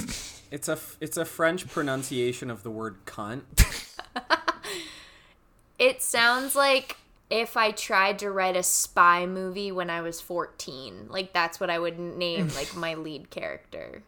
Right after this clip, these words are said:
Speaker 3: Or, like, uh, or, like, one of those, like, villains that was introduced in comic books in the nineteen forties,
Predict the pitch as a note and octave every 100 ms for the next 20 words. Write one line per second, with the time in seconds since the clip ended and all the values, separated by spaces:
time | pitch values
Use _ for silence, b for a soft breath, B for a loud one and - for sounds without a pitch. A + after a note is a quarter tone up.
0 | _ E3 E3+ E3 D#3+ D3+ D3+ C3+ B2+ A#2+
1 | - _ _ _ _ F#3+ G#3+ A#3 G#3+ F3
2 | F3 F3+ E3 D#3+ D3+ - D3+ C#3 - -
3 | C3+ D3+ D3+ D3+ D3 D3 C3 C3+ C3 B2
4 | C#3 C#3 C#3 C3 C3 - C3+ B2+ - C3
5 | C3 A#2+ C3+ - C#3+ C#3 B2+ B2+ B2+ -
6 | C#3 C3 - C#3 C3 C3+ C#3 C#3 B2 -